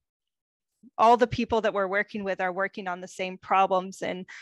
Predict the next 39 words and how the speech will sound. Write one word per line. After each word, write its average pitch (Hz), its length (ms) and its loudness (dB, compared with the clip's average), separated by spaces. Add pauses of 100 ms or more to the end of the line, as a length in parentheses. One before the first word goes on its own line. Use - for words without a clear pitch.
(140)
we're 220 120 4
focused 208 440 2
on 185 400 2
the - 120 2
outcomes 190 500 2
that 185 140 -2
are 190 80 0
gonna 180 460 0
make 185 300 -10
change. 190 520 -6
So 190 200 2
there's 190 260 0
a 214 80 -4
lot 190 300 -2
more 208 180 0
collaboration 208 960 -4 (300)
than 226 160 4
you 226 140 -2
see 233 500 -4
in 240 280 -2
business 240 480 -2
in 240 120 -4
general, 247 540 -2 (220)
which 226 200 -4
can 214 160 -2
be 220 120 -6
super 226 300 -6
competitive. 202 720 -2
You 196 100 -10
know, 196 100 -2
you 202 160 -4
wanna 202 160 -4
be 202 120 -10
the 208 120 -6
market 196 400 -4
leader 208 460 -4
or 214 40 -4
something 196 400 -10
like 190 160 -6